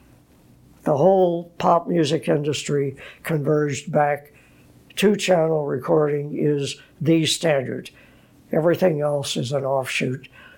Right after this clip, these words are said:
of the basic two-channel mix. And that is still true. Uh, home theaters and Dolby Atmos and all the rest of it notwithstanding. So designing a really good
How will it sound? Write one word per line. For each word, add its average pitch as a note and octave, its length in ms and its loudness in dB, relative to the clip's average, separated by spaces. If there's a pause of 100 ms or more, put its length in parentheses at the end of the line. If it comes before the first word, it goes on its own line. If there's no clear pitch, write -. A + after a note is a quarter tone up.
of C3+ 160 -4
the C#3 60 -4
basic D3+ 460 0
two-channel C#3 640 -4
mix. - 520 -6 (1040)
And C#3 180 -4
that D#3 180 2
is D#3 180 0
still D#3+ 320 2
true. - 400 -6 (880)
Uh, B2 400 -4 (800)
home D#3 320 0
theaters C#3 640 0
and B2+ 240 -6 (320)
Dolby D3 380 2
Atmos C#3+ 640 -4
and B2 220 -8 (360)
all C#3+ 220 0
the C#3+ 100 -2
rest C#3+ 320 -2
of C3+ 80 -2
it C3 100 -4
notwithstanding. D3+ 1200 -2 (580)
So D#3+ 540 4 (340)
designing F#3+ 560 4
a E3 60 6
really F#3 400 6
good D#3+ 500 2